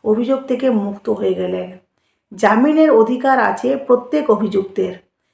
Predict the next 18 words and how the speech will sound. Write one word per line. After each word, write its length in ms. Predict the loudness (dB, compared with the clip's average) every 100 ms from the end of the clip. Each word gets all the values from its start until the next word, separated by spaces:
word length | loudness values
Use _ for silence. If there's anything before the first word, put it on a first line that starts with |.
| _
সেই 300 | -2 4 4
হিসেবে 680 | 4 0 0 4 6 6 0
আইন 520 | 0 0 2 2 0 -4 -12 _ _ _ -12
জামিন 440 | -6 -4 -2 -4
দিয়েছে। 460 | -2 -4 -4 -8 -16 -18 _ _ _ _ _ _ _
কিন্তু 380 | -8 -4 -2 -2
মাছ 440 | 0 0 0 -2 -8
খায় 460 | 0 2 4 2 -4 -4
যে 460 | 2 4 4 -2 -18 _ _ _
সব 420 | -16 -2 0 0 0
পাখিটা, 720 | 0 0 0 0 0 -6 -14 _ -8
মাছরাঙাটাই 1000 | -2 -2 0 0 0 -2 0 0 -2 -6 -16 _
কলঙ্কিনী।" 680 | -6 -4 -4 -6 -8 -8 -10 -18 _ _ _ _ _ _ -8
দারুণ 320 | -2 0 0
কথা 240 | -2 -2 -2
বলেছেন 300 | -2 -4 -6
শ্রমিক 320 | -6 -6 -6
ভট্টাচার্য। 540 | -8 -8 -8 -6 -6